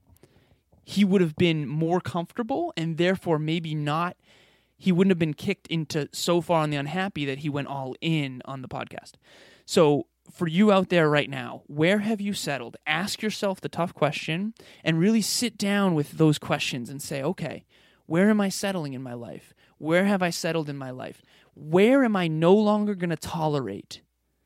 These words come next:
settling?" Because if you have genuine desire in your heart for something more, that is a good thing. I believe that's the ambition that's gonna force you to become more and give more.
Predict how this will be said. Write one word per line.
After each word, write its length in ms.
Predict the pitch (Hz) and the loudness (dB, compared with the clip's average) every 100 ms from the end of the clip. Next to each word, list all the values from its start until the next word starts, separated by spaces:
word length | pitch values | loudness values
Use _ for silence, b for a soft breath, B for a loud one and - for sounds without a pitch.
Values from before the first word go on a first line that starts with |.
| _ _ _ _ _ _ | _ _ _ _ _ _
settling?" 560 | - 175 147 113 73 - _ _ _ | -2 0 0 -2 -10 -18 _ _ _
Because 300 | 190 - 175 - | -2 0 0 0
if 180 | 180 | -2
you 100 | 214 202 | 2 4
have 240 | 202 165 | 2 -2
genuine 580 | 147 170 185 214 214 208 | 0 2 2 0 0 -2
desire 500 | 175 156 151 156 143 | -2 -2 0 2 0
in 160 | 135 | -2
your 140 | 139 135 | -4 -6
heart 360 | 131 143 131 | -2 -2 -2
for 140 | - 139 | -8 -12
something 420 | - 139 160 143 | -10 -8 -6 -6
more, 420 | 139 135 147 202 | -4 -2 -2 -2
that 180 | 156 175 | -2 -2
is 120 | 190 | 0
a 60 | 165 | 0
good 300 | 147 170 160 | 2 0 0
thing. 320 | - 190 127 | -4 -6 -4
I 160 | 127 202 | -2 -2
believe 420 | 170 135 139 143 | -2 -2 -4 -4
that's 220 | 143 - | -4 -6
the 140 | 160 | -8
ambition 380 | 143 135 160 156 | -6 -4 -4 -4
that's 140 | 127 - | -10 -10
gonna 140 | 143 | -10
force 260 | - 135 - | -6 -6 -4
you 40 | |
to 60 | 131 | -8
become 280 | 127 147 160 | -8 -8 -6
more 260 | 131 131 | -6 -8
and 140 | 131 131 | -8 -8
give 160 | 135 | -10
more. 180 | 143 - | -10 -18